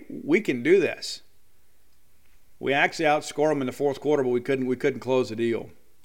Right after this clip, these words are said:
State actually had the lead in the fourth, uh, with about a minute to play. Mississippi State takes a sixty-three sixty-two lead with fifty-three seconds to play in the game.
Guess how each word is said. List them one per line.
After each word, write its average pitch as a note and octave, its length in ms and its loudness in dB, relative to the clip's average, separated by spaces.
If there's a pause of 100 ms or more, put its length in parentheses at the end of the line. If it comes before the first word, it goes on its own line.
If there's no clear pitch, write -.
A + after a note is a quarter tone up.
(100)
State D3 300 -2
actually C3+ 340 0
had B2 220 0
the A2 80 -8
lead A#2 480 -2 (1300)
in B2+ 80 -8
the B2+ 60 -4
fourth, C#3+ 500 2 (500)
uh, B2 220 0
with C3 100 4
about C#3 220 4
a C#3+ 40 0
minute C#3+ 280 0
to - 80 -8
play. C#3 420 -2 (2250)
Mississippi C#3 300 -2
State D3+ 340 0
takes C#3+ 300 -2
a B2+ 100 2
sixty-three C#3 1000 0
sixty-two C#3+ 840 -2
lead C3 500 0
with A#2 180 -4
fifty-three D3 760 -2
seconds C3 520 -4
to B2+ 80 -14
play B2 220 -2
in A#2 100 -6
the A#2 60 -12
game. A2+ 360 -12